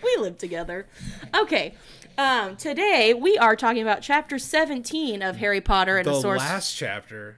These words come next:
Speaker 1: It
Speaker 2: of
Speaker 1: is the
Speaker 2: Sorcerer's
Speaker 1: last
Speaker 2: Stone.
Speaker 1: chapter, but let me finish. <laughs>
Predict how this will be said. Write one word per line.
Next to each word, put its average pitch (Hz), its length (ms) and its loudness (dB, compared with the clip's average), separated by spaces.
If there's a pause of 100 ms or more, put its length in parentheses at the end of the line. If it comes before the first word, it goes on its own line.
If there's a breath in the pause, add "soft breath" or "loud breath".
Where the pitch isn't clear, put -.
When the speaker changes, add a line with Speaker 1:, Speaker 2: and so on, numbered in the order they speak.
Speaker 1:
It 220 80 0
Speaker 2:
of 220 60 2
Speaker 1:
is 320 140 0
the 330 60 -2
Speaker 2:
Sorcerer's 285 100 0 (200)
Speaker 1:
last - 120 -8
Speaker 2:
Stone. 165 120 -4
Speaker 1:
chapter, 110 380 -10
but 196 220 -10 (260)
let 269 180 -10
me 370 100 -16
finish. 339 840 -10
<laughs> - 40 -20